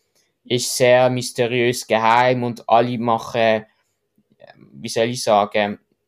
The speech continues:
machen ein Geheimnis aus der ganzen Industrie. Und es gibt viel Irrglaube und, mm, falsche Informationen, wo man wissen, das ist nicht so.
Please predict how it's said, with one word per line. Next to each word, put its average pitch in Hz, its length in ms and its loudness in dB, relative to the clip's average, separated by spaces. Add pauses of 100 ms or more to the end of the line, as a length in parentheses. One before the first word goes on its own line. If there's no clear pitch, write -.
(520)
machen 120 380 -2
ein 113 80 -2
Geheimnis 123 560 -2
aus 117 120 -12
der - 100 -14
ganzen 113 380 -2
Industrie. 127 800 -6 (360)
Und 117 320 -2
es - 160 -8
gibt 139 220 -4
viel 123 640 -6
Irrglaube 131 1200 2
und, 110 460 -10
mm, 120 800 -8
falsche 120 460 -2
Informationen, 113 1000 -2
wo 104 80 -2
man 104 200 -4
wissen, 127 360 -4
das 107 180 -10
ist 127 260 -8
nicht 156 180 -10
so. 113 380 -4